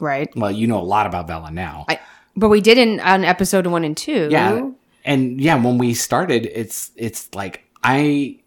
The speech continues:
Speaker 2: am just learning about this planet.
Speaker 1: Right.
Speaker 2: And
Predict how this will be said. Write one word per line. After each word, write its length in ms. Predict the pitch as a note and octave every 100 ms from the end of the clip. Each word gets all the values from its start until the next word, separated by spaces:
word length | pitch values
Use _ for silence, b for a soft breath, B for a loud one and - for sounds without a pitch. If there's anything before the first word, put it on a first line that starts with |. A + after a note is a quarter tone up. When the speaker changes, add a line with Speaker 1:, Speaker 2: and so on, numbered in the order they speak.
| _
Speaker 2:
am 180 | C3 B2+
just 300 | B2 B2 -
learning 520 | G#2+ G#2+ B2+ D#3 A2+
about 260 | F#2+ G2 G2+
this 160 | F#2+ -
planet. 480 | - D#3 A#2 C#2+ -
Speaker 1:
Right. 200 | - - B B B -
Speaker 2:
And 380 | E3 E3 D#3+